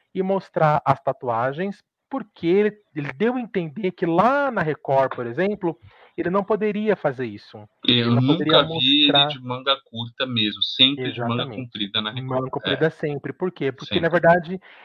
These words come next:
Speaker 1: era meio que um padrão que ele utilizasse, e aí as pessoas foram investigar por quê.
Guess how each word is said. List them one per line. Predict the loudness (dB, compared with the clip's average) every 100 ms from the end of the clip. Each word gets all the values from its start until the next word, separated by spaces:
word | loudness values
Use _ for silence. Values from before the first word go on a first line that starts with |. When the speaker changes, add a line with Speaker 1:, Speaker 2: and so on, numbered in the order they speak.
| -20 -8
Speaker 1:
era | 2 4 4
meio | 0
que | -2 -4
um | -2
padrão | 4 4 4 0 2 0
que | -2
ele | -4
utilizasse, | -2 -2 -2 2 4 2 0 -4
e | 0
aí | 0 -4 -8 _ -20 -20 _
as | -2 -2
pessoas | -4 -6 -4
foram | -2 -2 -2
investigar | -4 -6 -6 -6 0 4 6 4
por | 2 -8
quê. | -2 0